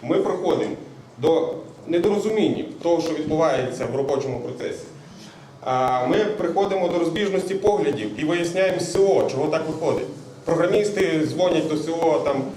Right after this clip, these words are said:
пишуть, що нам кажуть не то робити, а ми ж робили зовсім інакше. І так далі. <laughs> Профанація — це коли розробникам стає взагалі наплівати на проект. То ви стикалися, да? Е,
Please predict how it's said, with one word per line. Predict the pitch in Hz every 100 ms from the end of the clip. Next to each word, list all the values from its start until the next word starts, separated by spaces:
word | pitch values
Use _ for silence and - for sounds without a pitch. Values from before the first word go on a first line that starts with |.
| - -
пишуть, | 208 196 160 147
що | - 151 - - - 139
нам | 165 165 151
кажуть | 170 - -
не | 156
то | 165 160
робити, | 156 151 143 131
а | 139
ми |
ж | 139 135
робили | 139 147 139
зовсім | 135 143 135 135
інакше. | 135 123 - 123 - - - -
І |
так | 131 156
далі. | - - - - - - -
<laughs> | 208 208 190
Профанація — | 165 185 202 185 - 120
це | 156
коли | 180 185 185
розробникам | 175 196 190 180 180 170 160 - - - - - - -
стає | - 180 202
взагалі | 196 190 196 151
наплівати | 123 117 107
на | -
проект. | - - - - - - - - - - - - - - - - -
То | 131 131 127
ви | 127 143 131
стикалися, | - 175 147 117 - -
да? | 151 185 - - - -
Е, | 135 135 143 143 143 143 147 147 151